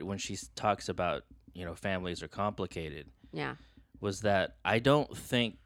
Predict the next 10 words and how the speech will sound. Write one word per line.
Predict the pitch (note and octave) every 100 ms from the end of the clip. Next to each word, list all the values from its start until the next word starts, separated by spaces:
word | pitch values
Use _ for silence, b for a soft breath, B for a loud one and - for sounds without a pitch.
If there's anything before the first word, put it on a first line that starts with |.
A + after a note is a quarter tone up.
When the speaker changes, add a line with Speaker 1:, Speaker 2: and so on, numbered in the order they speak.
| - - - - - - - - - - -
Speaker 1:
I |
don't | G#2+ A#2+
think | C#3+ B2+
Daenerys | A2 G#2 G2+ G#2 G#2 -
really | G2 G2 F#2+
knows | F#2 F2+ F#2 F#2+
what | F2+ E2
it | D#2
means | F2+ F#2 F2
to | -